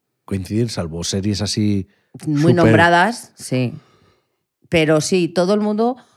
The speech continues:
Speaker 2: escuchaba lo mismo y, de-, y hablábamos siempre de lo mismo. Escuchaba eso, por la mañana eran los porretas, que encima eran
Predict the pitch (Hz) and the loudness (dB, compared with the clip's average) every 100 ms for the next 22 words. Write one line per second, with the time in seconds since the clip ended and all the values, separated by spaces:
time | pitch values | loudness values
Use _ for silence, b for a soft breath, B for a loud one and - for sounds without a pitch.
0 | b _ 170 160 - 127 160 196 226 330 | b _ -4 -2 -4 -6 -4 -4 -4 -4
1 | 381 349 - 160 165 170 240 339 392 - | -4 -4 -6 -2 -2 2 0 0 -2 -6
2 | - 359 349 311 226 220 370 330 196 b | -8 -6 -2 0 0 0 -2 -4 -4 b
3 | b b 131 123 113 190 226 254 165 147 | b b -10 -8 -2 0 0 -2 -4 -2
4 | 143 143 175 285 339 359 226 175 180 151 | -2 -2 -2 -2 0 0 0 -2 -4 -8
5 | 139 - 143 123 233 285 359 | -10 -10 -8 -6 -4 -2 -2